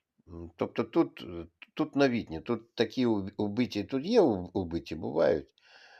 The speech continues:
От. Ну, це от, м-, мабуть, сорок п'ятий, скільки? Чотири євро. Чотири євро — це сто п'ятдесят гривень. От.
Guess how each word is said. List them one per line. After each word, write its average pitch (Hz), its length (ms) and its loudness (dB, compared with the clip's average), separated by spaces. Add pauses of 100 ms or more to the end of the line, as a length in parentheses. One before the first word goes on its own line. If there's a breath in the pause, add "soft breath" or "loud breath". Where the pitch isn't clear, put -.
(140 loud breath)
От. 78 300 -4
Ну, 131 100 -2
це 135 180 2
от, 110 200 -2
м-, 92 160 -2
мабуть, 87 380 0
сорок 87 340 0
п'ятий, 92 560 2 (340 loud breath)
скільки? - 360 -16
Чотири 82 480 -4
євро. 65 340 -12 (720)
Чотири 110 420 2
євро — 127 500 4
це 95 580 4 (760)
сто - 240 -2
п'ятдесят 85 440 -4
гривень. - 340 -16 (1200)
От. - 280 -16